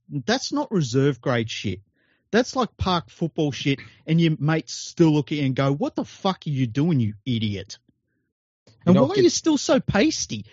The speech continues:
Speaker 1: You've been here for six months.
Speaker 2: <laughs> You know what
Speaker 1: Get
Speaker 2: gets me?
Speaker 1: outside for a bit, you fucking Casper-looking motherfucker.
Speaker 2: <laughs> I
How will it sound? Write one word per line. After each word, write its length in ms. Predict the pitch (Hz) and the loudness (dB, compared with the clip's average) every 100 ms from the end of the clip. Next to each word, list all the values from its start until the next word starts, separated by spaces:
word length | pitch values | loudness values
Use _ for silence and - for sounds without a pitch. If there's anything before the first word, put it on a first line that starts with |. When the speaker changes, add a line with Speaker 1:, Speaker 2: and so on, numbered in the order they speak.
| - | -4
Speaker 1:
You've 200 | 185 - | -2 0
been 260 | 330 359 | -2 -2
here 160 | 285 277 | -2 -2
for 120 | - | -4
six 340 | 175 202 151 - | -8 -8 -10 -6
months. 500 | 147 98 92 - - - | -6 -6 -10 -20 -20 -20
Speaker 2:
<laughs> 60 | - - _ | -20 -20 _
You 100 | - | -4
know 80 | 143 | 0
what 120 | 190 | 2
Speaker 1:
Get 120 | 349 349 | 2 0
Speaker 2:
gets 120 | 269 | 0
me? 80 | 120 185 | 0 0
Speaker 1:
outside 240 | 254 302 | 0 -4
for 220 | - 277 | -8 -6
a 60 | 226 | -2
bit, 240 | 165 151 | -2 -4
you 100 | 143 123 - | -6 -10 -10
fucking 460 | 170 - 143 123 107 - - - | -12 -10 -8 -8 -12 -20 0 4
Casper-looking 760 | 175 175 220 156 151 135 135 127 | 4 2 0 0 2 0 -2 -8
motherfucker. 600 | 127 110 - 107 104 - _ | -8 -8 -4 -6 -6 -16 _
Speaker 2:
<laughs> 1600 | 285 - 269 - - - - _ _ _ - _ _ - - 170 | -12 -10 -12 -12 -20 -20 -20 _ _ _ -20 _ _ -20 -20 -20
I 60 | - | -20